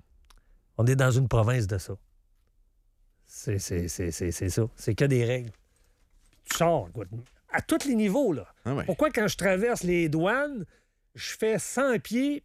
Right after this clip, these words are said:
Speaker 1: puis je vais dans un, dans une quincaillerie, puis je peux m'acheter du, du pesticide.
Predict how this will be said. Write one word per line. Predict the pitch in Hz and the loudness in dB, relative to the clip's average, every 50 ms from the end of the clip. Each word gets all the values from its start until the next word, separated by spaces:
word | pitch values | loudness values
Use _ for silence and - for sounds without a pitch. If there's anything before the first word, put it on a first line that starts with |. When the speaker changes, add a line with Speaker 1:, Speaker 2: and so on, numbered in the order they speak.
| _ - | _ -8
Speaker 1:
puis | 147 131 | -6 -4
je | 120 | 0
vais | 147 226 233 | 0 0 2
dans | 214 180 170 160 143 170 | 2 2 0 0 0 0
un, | 175 170 160 156 151 151 | 0 0 0 -2 -2 -2
dans | 143 156 156 147 147 | -2 -2 -2 0 0
une | 160 147 | 0 0
quincaillerie, | - 220 262 247 - 208 196 180 165 185 220 233 226 - - - _ _ - | 2 2 0 2 2 2 2 2 2 0 0 -2 -6 -10 -18 -20 _ _ -12
puis | - 139 | -10 -8
je | - - | -4 -2
peux | 208 196 | 0 0
m'acheter | 196 196 156 - - - 208 214 185 | 2 2 0 -2 -2 -2 -2 -2 0
du, | 139 123 139 143 139 135 135 123 | 0 0 0 0 0 0 0 -2
du | 117 117 117 110 | -2 -4 -6 -6
pesticide. | - 220 196 147 - - - - - 190 165 135 98 | -2 -2 -2 -2 -2 -6 -8 -2 0 0 0 0 -2